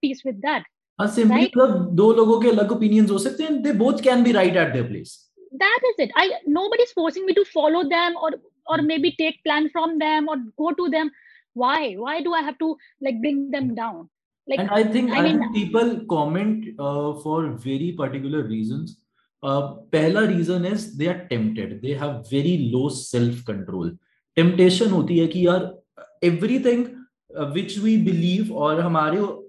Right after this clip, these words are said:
Speaker 2: हमारे बिलीफ के against कोई बोले, so we feel so tempted कि इसको जवाब देना ही देना है। And that is,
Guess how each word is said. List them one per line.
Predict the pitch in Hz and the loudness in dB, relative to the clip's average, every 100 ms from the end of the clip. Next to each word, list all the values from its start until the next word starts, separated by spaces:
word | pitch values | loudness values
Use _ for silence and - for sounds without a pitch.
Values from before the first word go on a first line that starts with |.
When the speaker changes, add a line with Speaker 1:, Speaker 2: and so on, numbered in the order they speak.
| - | -10
Speaker 2:
हमारे | 131 156 147 156 170 165 | -6 -2 0 0 0 0
बिलीफ | 139 156 180 214 - | -2 -4 -2 -4 -6
के | 196 190 | -6 -4
against | 131 165 180 - | -2 -4 -4 -4
कोई | 190 | -4
बोले, | 147 135 175 240 | -2 -4 -4 -6
so | 254 208 | -6 -2
we | 220 | -2
feel | 226 220 | -2 -6
so | - 247 277 233 | -6 -4 -2 -2
tempted | 208 226 196 | -2 -2 -2
कि | 226 | -2
इसको | 220 214 | -2 -2
जवाब | 185 151 | -2 -2
देना | 135 117 | -2 -4
ही | |
देना | 98 87 | -6 -10
है। | - _ _ _ _ 170 | -16 _ _ _ _ -6
And | 190 | -4
that | 190 196 | -2 -2
is, | 233 | -4